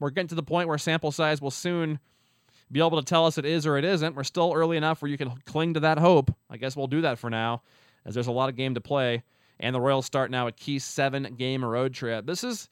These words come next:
this is gonna tell us a lot, this road trip. Uh, you know, especially the San Diego series. You've got the, uh, good pitching matchups. You've got your three of your best pitchers going. Of course, your Dono Ventura tomorrow night. You've got Jeremy Guthrie and James Shields in this series.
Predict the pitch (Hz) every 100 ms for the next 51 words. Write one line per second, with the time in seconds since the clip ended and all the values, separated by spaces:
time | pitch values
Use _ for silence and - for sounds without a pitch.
0 | _ _ - 208 233 247 240 254 220 214
1 | 254 196 - 170 165 185 202 - _ _
2 | _ _ _ _ - 135 135 135 139 139
3 | 143 143 - 151 156 175 170 208 214 190
4 | 165 196 185 175 190 156 - 127 117 135
5 | 160 160 147 131 117 139 135 185 202 214
6 | 208 147 147 175 165 143 151 151 131 -
7 | _ _ _ _ - 180 180 165 185 -
8 | 202 208 170 170 196 202 151 170 180 170
9 | 147 135 151 170 147 143 - 160 160 -
10 | 143 156 156 147 151 131 127 127 143 147
11 | 127 143 147 139 117 127 135 127 - 135
12 | 139 139 143 - 156 165 175 -